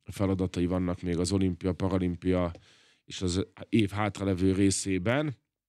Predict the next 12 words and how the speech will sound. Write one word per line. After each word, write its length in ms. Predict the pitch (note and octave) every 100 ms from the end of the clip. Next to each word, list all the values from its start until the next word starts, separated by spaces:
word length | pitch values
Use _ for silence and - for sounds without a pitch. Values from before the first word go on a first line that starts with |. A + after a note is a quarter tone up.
| _ _ _ _ -
milyen 200 | G#2 F#2
f-, 120 | - -
kinek 360 | A2 G2 F#2
milyen 220 | G2+ F#2+
feladata 420 | F2+ G2 F#2+ F#2 F2+
van, 120 | F#2
és 160 | F2+
ebben 200 | F#2 F2+
hogy 160 | F#2 F#2
tudjuk 260 | G2 E2+ G2
egymást 340 | F2+ F2+ E2+
segíteni, 580 | A#2 B2 A#2+ A2 G#2